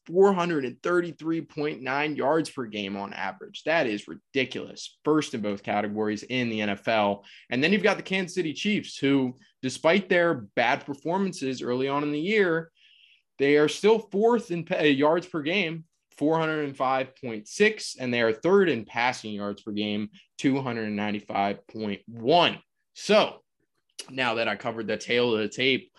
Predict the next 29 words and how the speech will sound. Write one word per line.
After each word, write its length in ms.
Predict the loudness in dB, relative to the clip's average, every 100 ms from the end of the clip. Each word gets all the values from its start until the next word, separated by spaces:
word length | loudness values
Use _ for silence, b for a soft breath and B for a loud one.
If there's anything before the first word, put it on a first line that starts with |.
| b
let's 140 | -10 -2
dive 200 | 0 0
into 120 | -4
the 60 | -8
spread 500 | -4 0 2 0 -4
and 240 | -6 -6 -8
the 40 |
money 240 | -8 -6
lines 300 | -4 -6 -8
for 100 | -10
this 140 | -14 -4
game. 380 | 0 2 0 -6 _ b b b b b b
Spread, 560 | -4 4 6 4 0
Kansas 440 | -2 0 0 -2 -2
City 320 | 2 2 0
minus 760 | -2 0 0 0 -4 -8 -14 -6
two 180 | -4
and 100 | -4
a 60 | -6
half, 600 | -8 -2 0 2 0 -6 -20 _ _
and 260 | -2 0 0
the 40 |
money 240 | 0 0 2
lines, 420 | 0 -2 -4 -8
Kansas 460 | -4 -2 -2 -6
City 180 | -4 -4
minus 440 | -2 -2 -2 -6 -8
one 180 | -10
forty, 560 | -8 0 0 0 -2